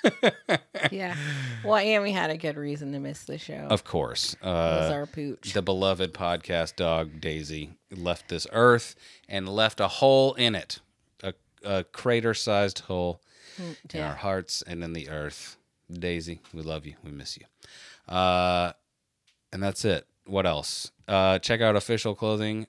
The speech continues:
Speaker 1: dot com. That's O H F I S H L dot com. Yeah, blah, blah, blah, blah. Untrained Eye.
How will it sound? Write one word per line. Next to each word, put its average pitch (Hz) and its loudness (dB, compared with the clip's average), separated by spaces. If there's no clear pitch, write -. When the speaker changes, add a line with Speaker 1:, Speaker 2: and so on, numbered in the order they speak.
Speaker 1:
dot 98 2
com. 98 0
That's 87 -8
O 95 0
H 90 0
F 90 -2
I 90 2
S 87 -4
H 87 -6
L 87 0
dot 87 0
com. 95 -2
Yeah, 95 -8
blah, 98 -6
blah, 95 -6
blah, 95 -4
blah. 113 -4
Untrained 98 -4
Eye. 101 0